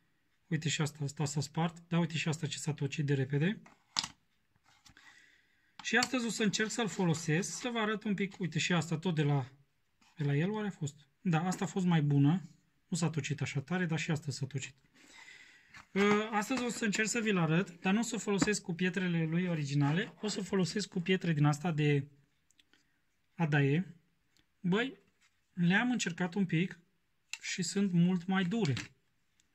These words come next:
Adică nu se bărcuiesc așa repede. Nu, asta e aia de la Ruixin. Ia uite ce s-a întâmplat cu ea. Astea să văd. Și asta e de la Ruixin. Asta a fost mai ok. Ba nu, asta e de la Ruixin.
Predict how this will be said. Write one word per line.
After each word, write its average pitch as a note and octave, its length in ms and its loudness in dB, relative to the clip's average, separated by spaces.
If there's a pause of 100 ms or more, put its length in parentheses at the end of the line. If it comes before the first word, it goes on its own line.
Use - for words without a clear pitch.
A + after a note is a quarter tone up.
(500)
Adică G3 260 -2
nu G3+ 100 4
se G3 140 -2
bărcuiesc G3 480 -2
așa D#3 220 0
repede. C3+ 360 0
Nu, F#3+ 360 4
asta E3+ 260 0
e F3 60 2
aia D#3+ 120 0
de C#3+ 100 0
la C#3 100 2
Ruixin. C#3 420 0
Ia E3 140 2
uite C3+ 140 -2
ce - 140 -8
s-a - 120 -6
întâmplat C3+ 380 -6
cu E3+ 120 -10
ea. A3+ 120 -2 (1080)
Astea D#3+ 360 -2
să D#3 160 -4
văd. D3+ 220 -2 (160)
Și - 180 -2
asta E3+ 200 0
e - 20 2
de D3+ 100 2
la D3 120 2
Ruixin. D3 600 0 (220)
Asta F3 220 -4
a E3 40 -2
fost D#3+ 180 -2
mai D3+ 160 4
ok. A#3 480 -2 (680)
Ba E3+ 100 0
nu, E3+ 240 4
asta E3+ 240 2
e D3+ 40 4
de C3 60 2
la C3 100 -2
Ruixin. B2+ 400 -2